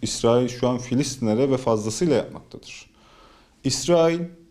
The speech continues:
ideolojik olarak asla ve asla barışı kabul etmez bir yapıdadır. Bu apartheid rejiminin tabiri caizse temelini oluşturur. Onun için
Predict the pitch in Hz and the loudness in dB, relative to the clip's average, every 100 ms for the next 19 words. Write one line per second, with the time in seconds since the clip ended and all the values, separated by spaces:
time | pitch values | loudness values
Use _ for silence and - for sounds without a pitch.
0 | _ _ _ _ _ _ _ _ _ 123 | _ _ _ _ _ _ _ _ _ -2
1 | 135 151 151 147 156 165 151 120 110 120 | 2 4 4 2 -2 -2 0 0 0 -4
2 | - - _ _ _ _ _ _ - 156 | -10 -20 _ _ _ _ _ _ -2 -2
3 | - 151 139 127 117 - 151 - 139 135 | -2 0 2 2 0 -2 -6 -6 -2 -2
4 | 120 131 139 - 143 127 120 120 120 131 | -2 -2 -2 -6 -10 -6 -4 -4 -2 -2
5 | 117 95 87 80 - - - - - 131 | -2 -4 -8 -8 -12 -14 -16 -20 -14 -2
6 | 160 175 170 - _ - 113 143 131 - | 0 0 -4 -20 _ -8 -4 0 0 0
7 | 165 180 139 131 113 117 120 156 165 - | -2 -2 -2 -2 -2 -4 -4 -6 -8 -16
8 | - 127 123 135 135 127 127 123 - 135 | -6 -2 -2 -4 -4 0 0 0 -4 -8
9 | 131 117 113 113 110 90 - - - - | -4 -4 -4 -4 -4 -6 -12 -20 -20 -20
10 | - _ _ - _ _ - 170 208 175 | -20 _ _ -20 _ _ -4 0 0 -2
11 | 107 | -6